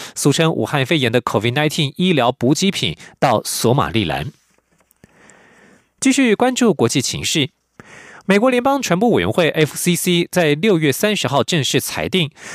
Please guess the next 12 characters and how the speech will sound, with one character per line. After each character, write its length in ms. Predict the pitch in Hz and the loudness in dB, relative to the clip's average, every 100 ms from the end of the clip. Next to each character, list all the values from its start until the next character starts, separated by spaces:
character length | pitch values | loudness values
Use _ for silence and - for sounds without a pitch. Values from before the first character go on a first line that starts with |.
| - | -8
将 260 | - 180 180 | -2 0 0
中 240 | - 269 | 0 -2
国 260 | 226 135 147 | 0 2 2
华 280 | 151 151 208 | 0 0 2
为 260 | 160 135 | 0 0
技 220 | 139 240 175 | -2 -2 0
术 280 | - 156 147 | 2 2 2
与 200 | 113 98 | 0 0
中 240 | - 208 | 0 -2
兴 240 | 214 196 196 | -2 -2 -2
通 280 | - 214 | -2 -2
讯 260 | 214 208 | 0 -2